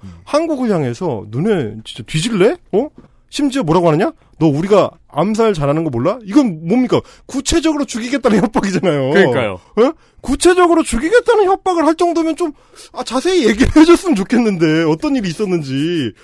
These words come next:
Speaker 2: 아시는 게 있으면 좀 알려주시는 게 이제 시사평론가의 의무일 것 같은데, 어, 그런 얘기는 안 해주고, "아, 그런 게 있어." 라고 하는 거.
Speaker 3: 그리고 암살 잘하는 걸 아셨어요, 원래?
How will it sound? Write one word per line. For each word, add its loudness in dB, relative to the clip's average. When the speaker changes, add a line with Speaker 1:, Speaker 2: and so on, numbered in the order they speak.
Speaker 2:
아시는 2
게 2
있으면 0
좀 2
알려주시는 2
게 0
이제 -2
시사평론가의 2
의무일 4
것 -4
같은데, 0
어, -6
그런 0
얘기는 2
안 2
해주고, 0
"아, -14
그런 2
게 2
있어." 0
라고 2
하는 0
거. -6
Speaker 3:
그리고 -6
암살 -4
잘하는 2
걸 -2
아셨어요, -4
원래? -2